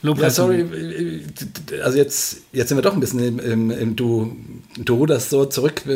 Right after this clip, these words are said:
Speaker 2: Habe ich zu viel gerantet jetzt,
Speaker 1: Nö,
Speaker 2: oder was?
Speaker 1: nö, gar nicht. Ich will das einfach nur sagen. Ich möchte
Speaker 2: Ja.
Speaker 1: einfach nur, äh, klar machen, dass wir das absolut auch im, im Blick haben und dass es wirklich auch richtig gute Songs gibt. Aber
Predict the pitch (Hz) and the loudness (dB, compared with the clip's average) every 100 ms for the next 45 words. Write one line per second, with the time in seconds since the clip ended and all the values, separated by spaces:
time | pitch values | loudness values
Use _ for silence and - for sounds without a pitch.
0 | 117 127 131 147 - 151 147 143 123 135 | -2 -2 -2 -4 0 2 2 0 -4 -8
1 | - 110 123 170 226 190 180 185 220 - | 2 4 4 2 -2 0 0 2 4 4
2 | 254 269 240 262 320 240 226 262 240 247 | 4 2 2 0 0 -2 0 0 0 0
3 | 254 240 214 214 196 170 240 - 214 233 | 2 2 0 -2 -2 -2 -2 2 0 2
4 | 233 233 226 - - - 202 202 190 - | 2 0 -2 -12 -18 -4 0 2 0 0
5 | 190 208 214 208 180 190 - 190 180 180 | 2 2 2 2 2 0 2 2 2 0
6 | - 196 - 196 185 - 185 185 185 165 | -2 -4 0 2 2 2 -2 0 0 0
7 | 170 180 156 160 170 143 120 117 117 123 | 0 0 0 0 -2 -2 -2 -2 -4 -2
8 | 135 160 170 196 214 202 196 - 208 202 | 0 0 2 2 0 0 -2 2 2 2
9 | 180 202 202 208 196 - 226 - 180 180 | 0 2 2 2 0 0 -4 0 2 2